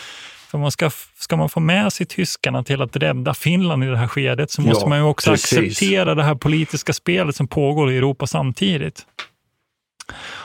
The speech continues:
Speaker 1: Och det är ju lite spännande. Vad är det då tyskarna försöker göra? Jo, de vill ju he-, de har hela tiden, sen Barbarossas egentligen start, så har man ju sagt att man strider med Finland,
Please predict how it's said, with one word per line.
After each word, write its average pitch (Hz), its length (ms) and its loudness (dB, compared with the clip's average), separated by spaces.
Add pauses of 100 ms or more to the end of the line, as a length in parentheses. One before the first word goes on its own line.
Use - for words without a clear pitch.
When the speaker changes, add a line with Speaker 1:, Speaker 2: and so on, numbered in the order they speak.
(140)
Speaker 1:
Och 139 120 2
det 165 100 2
är 160 160 4
ju 143 140 4
lite 135 180 -2
spännande. 123 500 -2
Vad 147 140 2
är 156 80 2
det 151 80 2
då 147 140 2
tyskarna 143 400 -2
försöker - 340 -2
göra? 147 400 2
Jo, 143 120 2
de 151 160 2
vill 175 160 4
ju 170 60 4
he-, 170 160 4
de 143 160 2
har 175 80 4
hela 170 200 4
tiden, 139 260 2
sen 160 480 0
Barbarossas 151 840 0
egentligen 123 360 0
start, 202 500 0
så 139 80 2
har 131 80 2
man 131 120 2
ju 131 40 2
sagt - 280 -2
att 131 120 -4
man 120 160 2
strider 127 520 0
med 120 180 2
Finland, 127 640 0